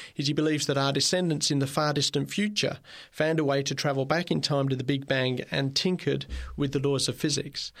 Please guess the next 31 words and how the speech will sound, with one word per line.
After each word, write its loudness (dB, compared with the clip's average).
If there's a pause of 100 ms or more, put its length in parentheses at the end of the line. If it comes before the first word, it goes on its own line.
(280)
And 2
I, 2
I 2
find 2
that, 0
uh, -2
a 0
preposterous 0 (380)
kind 2
of 2
explanation, 0 (480)
but 2
it 2
also, 2 (100)
um, -4
sort 0
of 2
says 0
to 0
me, 0 (460)
uh, -4 (160)
that -2
we're 0
clutching 0
at 0
straws 2
in 2
looking 0
for 0
naturalistic 0
explanations 0